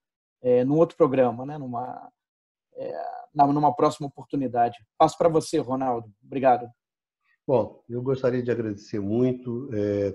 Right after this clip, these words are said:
Speaker 2: tanto a Esther quanto ao Eduardo por terem vindo aqui conversar com a gente, é, num momento tão dramático e difícil, é, do país, né? A nossa intenção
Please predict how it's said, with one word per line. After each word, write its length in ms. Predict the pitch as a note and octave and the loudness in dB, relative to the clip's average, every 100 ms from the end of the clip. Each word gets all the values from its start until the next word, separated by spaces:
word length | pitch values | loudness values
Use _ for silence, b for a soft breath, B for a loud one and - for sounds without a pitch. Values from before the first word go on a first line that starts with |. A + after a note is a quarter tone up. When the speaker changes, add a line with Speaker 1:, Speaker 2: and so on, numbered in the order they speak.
| G2 | -4
Speaker 2:
tanto 400 | A2 G#2+ - G2 | -4 -4 -6 -6
a 60 | |
Esther 520 | G2 - G#2+ G#2+ G#2 - _ _ _ _ _ | -6 -8 -4 -2 -2 -6 _ _ _ _ _
quanto 640 | G#2 G#2+ G#2 G2+ F#2+ F#2+ | -4 -2 -2 -6 -12 -10
ao 180 | A2 G#2 | -6 -4
Eduardo 680 | G2+ F#2 G2 A#2 A2+ A2+ A2 _ _ _ | -4 -4 -4 -4 -4 -8 -14 _ _ _
por 260 | G#2+ G#2+ G#2+ | -10 -10 -8
terem 420 | G#2 G#2 G#2 G2 | -6 -4 -4 -6
vindo 240 | F#2+ G#2 | -4 -6
aqui 220 | F#2+ - G#2 | -6 -8 -8
conversar 640 | G#2+ G2+ G2 G#2+ A2 A2 _ | -6 -6 -6 -4 -4 -6 _
com 140 | - G2+ | -8 -8
a 60 | |
gente, 560 | F#2 G#2 G#2+ G#2+ - A#2+ _ _ _ _ | -6 -6 -6 -8 -12 -18 _ _ _ _
é, 280 | G#2 G2+ G2+ | -6 -2 -2
num 260 | G2 A2+ B2 | -2 -2 0
momento 600 | A2+ G2+ A2+ A2+ A2 - - | 0 0 -2 -2 -8 -14 -6
tão 520 | B2 C3+ B2 F#2 E2 _ - | -4 -2 -4 -8 -14 _ -8
dramático 1000 | G#2+ G#2 G2 A2 A2+ - - - A2 C#3 | -4 -2 -2 -4 -4 -10 -20 -14 -10 -8
e 360 | B2 A2+ A2+ | -8 -6 -6
difícil, 840 | G#2+ A2 G#2+ - A#2 - - A2+ B2 | -6 -10 -12 -8 -8 -8 -8 -8 -4
é, 200 | G#2+ G#2+ | 0 0
do 220 | G2+ G2 | -2 -10
país, 540 | G#2 G2+ F#2+ F#2 E2 - | -6 -4 -4 -8 -14 -12
né? 180 | G#2 A#2+ b b b | -12 -12 b b b
A 100 | - | -6
nossa 500 | G#2+ B2 C#3+ C#3 A#2 | -2 0 -2 -2 -2
intenção 840 | G#2 G2+ G#2 G2+ - G#2 G#2+ C3+ | -2 -2 -4 -4 -2 0 0 -2